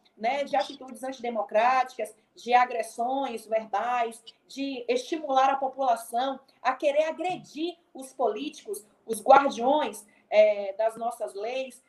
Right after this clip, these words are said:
é, nas ruas, nos aviões,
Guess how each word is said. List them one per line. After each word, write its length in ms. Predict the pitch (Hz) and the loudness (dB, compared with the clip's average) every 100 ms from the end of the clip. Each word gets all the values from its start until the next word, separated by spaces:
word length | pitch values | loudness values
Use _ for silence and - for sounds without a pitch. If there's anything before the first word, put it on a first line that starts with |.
| _ | _
é, 340 | 202 202 202 202 | -2 -2 -2 -6
nas 260 | 226 202 170 | -6 -8 -10
ruas, 520 | 233 269 240 208 208 | -12 -6 -4 -4 -6
nos 180 | 214 220 | -6 -4
aviões, 840 | 226 196 208 233 247 240 202 - | -4 -4 -6 -4 -4 -6 -10 -18